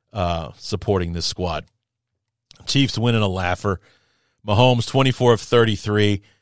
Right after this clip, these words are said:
two seventy-two and three touchdowns, including one to Travis Kelce,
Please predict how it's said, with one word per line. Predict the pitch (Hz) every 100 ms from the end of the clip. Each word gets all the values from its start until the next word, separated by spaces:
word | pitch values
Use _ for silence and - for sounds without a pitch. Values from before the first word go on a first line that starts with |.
| _ _
two | - 135
seventy-two | - 127 113 107 - 113 110 104
and | 92
three | 113 110
touchdowns, | - 107 - 104 104 92
including | 92 147 202 151 127
one | 117 117 113 104 _ _ _ _ _
to | -
Travis | 113 127 123 113 104
Kelce, | - 131 123 - 98 98